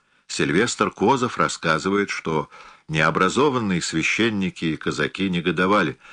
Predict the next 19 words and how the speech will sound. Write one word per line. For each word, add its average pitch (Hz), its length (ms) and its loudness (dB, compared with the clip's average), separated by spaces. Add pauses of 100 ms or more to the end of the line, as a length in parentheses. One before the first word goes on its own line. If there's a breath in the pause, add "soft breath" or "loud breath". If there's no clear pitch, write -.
(200 loud breath)
«Зачем - 540 0
вы 107 120 4
открываете 104 680 0
латино-польскую 98 920 0
школу? 85 440 -2 (580)
Ничего 90 460 2
подобного 98 600 2
раньше 95 440 2
не 98 240 4
было 113 180 2
у 101 120 2
нас, 80 360 -6 (240 loud breath)
а 78 140 4
люди 85 260 2
всё 82 260 0
равно 78 400 2
получали 107 600 0
вечное 92 560 0
блаженство». 76 720 -2